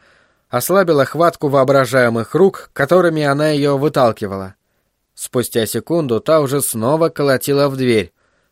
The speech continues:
Губы у Кэрри дрожали, но она продолжала удерживать дверь на месте одним только усилием мысли. "Да свершится над тобой суд!" в ярости кричала Маргарет Уайт.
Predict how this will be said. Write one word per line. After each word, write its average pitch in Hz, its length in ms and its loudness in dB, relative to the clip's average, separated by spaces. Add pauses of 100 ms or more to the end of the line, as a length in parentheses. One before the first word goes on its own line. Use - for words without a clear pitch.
(180)
Губы 139 380 2
у 120 60 2
Кэрри 120 340 0
дрожали, 117 680 -2 (500)
но 127 180 0
она 180 260 2
продолжала 147 760 2
удерживать 123 640 0
дверь 120 280 0
на 110 140 -4
месте 135 600 -4
одним 147 420 -2
только 151 300 -2
усилием 143 580 -2
мысли. 107 520 -6 (760)
"Да 214 280 0
свершится 262 1000 0
над 240 240 0
тобой 262 420 2
суд!" 381 540 0 (480)
в 104 80 -16
ярости 131 600 0
кричала 147 500 2
Маргарет 143 520 0
Уайт. 151 420 2